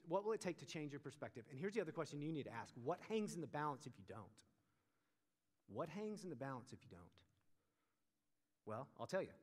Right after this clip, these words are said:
I can tell you that. You will be a failure. You know why?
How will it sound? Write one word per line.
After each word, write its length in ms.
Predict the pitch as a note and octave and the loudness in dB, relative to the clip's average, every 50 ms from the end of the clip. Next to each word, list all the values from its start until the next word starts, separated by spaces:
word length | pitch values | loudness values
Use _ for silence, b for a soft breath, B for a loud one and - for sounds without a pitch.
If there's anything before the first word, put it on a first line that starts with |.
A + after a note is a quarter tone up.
| - - - - - | -20 -20 -20 -12 -8
I 60 | G#2+ | -6
can 180 | G#2 - D#3+ C#3+ | -4 -2 -4 -4
tell 120 | - A2 | -2 -4
you 60 | G2+ A#2 | -4 -4
that. 180 | A2+ F2+ - - - - - - _ - | -4 -6 -6 -10 -14 -20 -20 -14 _ -2
You 140 | D#3+ F3 | 0 2
will 180 | E3+ F3 F3+ F3+ | 4 4 4 4
be 120 | D#3+ E3 | 4 2
a 40 | D3+ | 2
failure. 380 | A#2+ - D#3 D#3 C#3 A#2+ G2 F#2+ G2+ | 2 2 2 2 2 0 -2 -2 -4
You 80 | A#2+ | -2
know 80 | B2+ B2 | -2 0
why? 240 | B2 C3+ D3 F3 | 2 4 4 4